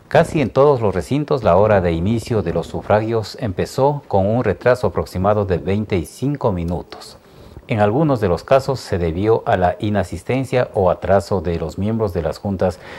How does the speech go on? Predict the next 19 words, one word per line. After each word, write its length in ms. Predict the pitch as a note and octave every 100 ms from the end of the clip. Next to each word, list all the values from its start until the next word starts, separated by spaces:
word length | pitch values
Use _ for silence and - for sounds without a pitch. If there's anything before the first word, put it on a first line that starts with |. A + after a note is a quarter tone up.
| - -
receptoras 720 | B2 A2 - D#3+ D#3+ D3 -
del 160 | F#2+
voto. 380 | E2 F2 - - - _ _ - - _ _ _ _ -
Muchos 360 | B2+ E3+ D#3 -
ciudadanos 640 | G#2 G2 C3 C3 B2+ -
que 420 | - F2+ E2+ D#2
querían 400 | - F2+ G#2 G#2
cumplir 640 | E2+ F#2 D#2+ A#2+ C3+ - - - - -
temprano 840 | G2+ F2 - G#2 A2 G#2 G#2 - -
este 300 | F#2 - E2+
deber 280 | E2+ G2 -
cívico 460 | B2+ A2+ G#2 G#2+
debieron 400 | F2 F2 G2+ F2+
esperar 540 | E2 - E2 G2+ F#2+ F2+
la 140 | E2
instalación 720 | E2 - E2+ E2 - B2 C3+ - - - -
de 80 | G#2+
las 180 | G2+ F#2+
mesas 560 | C#3+ C3 C3 A#2 -